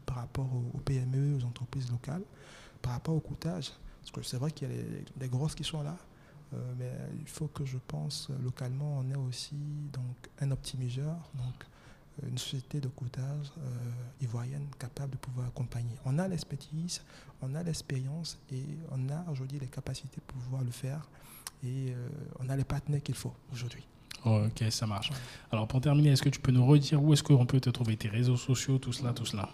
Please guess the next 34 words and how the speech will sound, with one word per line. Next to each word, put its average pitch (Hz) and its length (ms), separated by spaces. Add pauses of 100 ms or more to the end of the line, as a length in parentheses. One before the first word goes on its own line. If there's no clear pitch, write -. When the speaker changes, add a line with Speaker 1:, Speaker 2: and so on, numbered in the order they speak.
(160)
Speaker 1:
Alors, 139 460
euh, 139 1200
Herman 156 360
Easy, 156 440
donc, 139 220
euh, 143 80
sur 147 160
Facebook. 147 500 (180)
Donc, 131 200
c'est - 100
Herman 131 340
Easy, 127 240
simplement 127 480
vous 123 140
tapez, 147 540
vous 135 100
verrez 127 260
donc 123 220 (140)
assureur 131 480
passionné, 127 760
tout, 131 100
tout, 131 220
tout. 160 260
C'est - 180
là 123 120
que 127 160
je 123 80
suis, 156 260
donc 131 240
sur - 240
LinkedIn, 131 520
sur 151 160
Facebook 147 380
également. 135 460